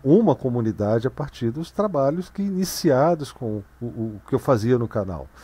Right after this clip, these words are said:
né? Mas já foi pensado nisso. A comunidade Fedora Brasil também tem as suas reuniões aí nas suas lives às sextas-feiras, também pra estabelecer esse vínculo e firmar o fato de que aqui estamos tentando construir uma comunidade com as características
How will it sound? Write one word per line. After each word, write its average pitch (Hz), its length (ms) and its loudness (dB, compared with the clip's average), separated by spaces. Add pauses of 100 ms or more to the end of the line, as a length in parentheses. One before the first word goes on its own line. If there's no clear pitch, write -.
(580)
né? 90 160 -8
Mas 104 520 -4
já 113 160 -4
foi 117 120 -8
pensado 135 380 -2
nisso. 127 260 -2
A 95 60 -8
comunidade 117 480 0
Fedora 113 340 0
Brasil 120 540 -2
também 147 400 0 (300)
tem 123 140 2
as 120 100 4
suas 117 260 -2
reuniões 113 600 0
aí 101 100 0
nas 101 140 -6
suas 104 240 -4
lives 101 380 -4
às 98 120 -4
sextas-feiras, 113 960 -2 (440)
também 160 480 6
pra 170 160 2
estabelecer 127 640 0
esse 117 180 -2
vínculo 123 480 -4
e 143 60 -2
firmar 165 720 0
o 139 40 -6
fato 117 440 0
de 120 120 -10
que 113 240 -2
aqui 135 420 0
estamos 135 480 -4
tentando 120 460 -2
construir 120 500 -6
uma 107 100 -4
comunidade 151 640 0
com 143 60 -6
as 117 80 -10
características 117 880 -4